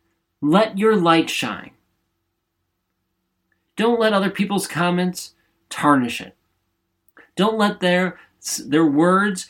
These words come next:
or their actions put shade around your light. Don't let it dim it. Don't let your negative self-talk, talk, wow, I can't talk apparently, your negative self-talk or that inner bully, as Sean Douglas says,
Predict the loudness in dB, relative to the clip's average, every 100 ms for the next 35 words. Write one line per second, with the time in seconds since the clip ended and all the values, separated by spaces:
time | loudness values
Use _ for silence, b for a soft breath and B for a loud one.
0 | b -2 -2 2 0 0 -2 -2 -2 -4
1 | b b b _ _ -6 -4 -2 -4 -6
2 | -2 2 4 4 2 0 2 2 2 2
3 | 2 0 -2 -6 -10 _ -8 -6 -4 -4
4 | -4 0 0 -2 -8 _ _ _ _ _
5 | _ _ b b _ -2 0 2 2 2
6 | 2 -4 _ 0 4 4 4 2 -2 -6
7 | -6 -6 -6 -10 -4 -4 -6 -14 _ -4
8 | 0 2 0 -2 -2 0 -2 -4 -6 -2
9 | -2 -2 -4 -2 0 -2 -4 B 2 4
10 | 6 6 4 0 -2 -4 -2 -2 -6 _
11 | -2 2 2 2 B B -2 0 0 -2
12 | -2 -2 -6 -2 0 2 0 0 -2 -2
13 | 0 -2 -4 -4 -4 -4